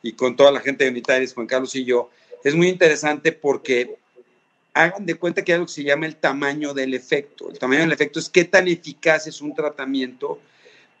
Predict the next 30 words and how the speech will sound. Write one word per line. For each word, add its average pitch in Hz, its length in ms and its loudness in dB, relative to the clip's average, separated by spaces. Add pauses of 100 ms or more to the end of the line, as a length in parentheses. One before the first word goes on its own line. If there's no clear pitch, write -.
(140)
para 175 440 6
funcionar 139 680 -6
en 156 140 -4
los 139 140 -6
síntomas 208 680 0
pivotes. 127 500 -6
Aquí 127 160 -10
estamos 233 380 2
hablando 180 340 2
de 185 60 0
síntomas 180 500 -4
pivotes. 117 600 -10 (340)
Inatención, 170 880 2
hiperactividad, 165 640 0
impulsividad. 110 680 -4 (320)
Oiga, 208 260 8
mi 214 100 -2
hijo 233 220 0
no 220 120 0
duerme, 214 460 2
eso 190 280 -2
no 185 100 0
es 175 80 -2
un 185 100 -4
síntoma 170 480 -2
pivote 135 380 -2
de 123 80 2
T 113 180 -6
D 101 120 -6
A. 90 100 -18